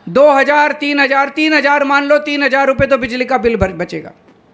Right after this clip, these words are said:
फिर आपके परिवार में जितने स्कूल जाने वाले बच्चे हैं, पढ़ाई करने वाले बच्चे हैं, अभी आप एक एक बच्चे पे कम से कम तीन हजार रुपये महीना खर्च करते हो पढ़ाई कराने के लिए स्कूल में, करते हो कि नहीं करते?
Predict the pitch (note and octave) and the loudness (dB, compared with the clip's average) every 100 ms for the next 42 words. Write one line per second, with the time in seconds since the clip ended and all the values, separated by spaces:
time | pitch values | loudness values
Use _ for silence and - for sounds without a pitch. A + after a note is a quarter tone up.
0 | _ _ _ _ _ _ - - D4 D#4+ | _ _ _ _ _ _ -14 0 2 4
1 | E4 E4 F4 E4 D#4 D4+ D#4+ E4 D#4+ E4 | 2 0 -2 0 0 2 2 2 2 0
2 | D#4 D#4+ E4 E4 - D#4+ F4 D#4 D4+ C#4+ | -2 0 0 -2 0 4 4 4 0 -2
3 | C#4 C4 B3 A#3+ - F#3+ C3 - _ _ | -2 -2 -2 -4 -6 -8 -8 -14 _ _
4 | _ _ _ _ _ - A#3+ A#3 B3+ D#4+ | _ _ _ _ _ -4 -2 0 0 0
5 | D#4 D4+ D4+ C#4 C4+ B3 B3 G#3+ E3 B2+ | 0 0 0 0 -2 -6 -8 -12 -12 -14
6 | _ _ _ _ _ _ _ _ _ _ | _ _ _ _ _ _ _ _ _ _
7 | _ _ _ B3 C4+ D#4 E4 E4 D#4+ D#4+ | _ _ _ -2 0 2 2 2 0 2
8 | E4 C#4+ D4+ D4+ D#4 D#4+ D#4 D4 D4+ D#4 | -2 -2 -2 -2 0 0 -2 -2 -2 0
9 | D#4 D4+ D#4+ E4+ D#4+ C4+ C#4+ D4 D4 D4 | -2 -2 0 2 2 0 2 0 0 0
10 | D#4 D4 A#3 B3 C#4+ C#4+ C4+ - C4+ A#3+ | 0 0 -2 -2 -2 -2 -4 -4 -6 0
11 | C#4 C4 A#3 A3+ A#3+ A#3 A3+ A3+ A3 A3 | 0 2 2 0 0 -4 -2 -4 -2 -2
12 | G#3+ - G3+ F#3+ F#3+ B3+ E4+ E4+ F4 E4+ | -4 -4 -6 -4 -4 0 0 0 -2 -2
13 | D4 F#3 | -4 -6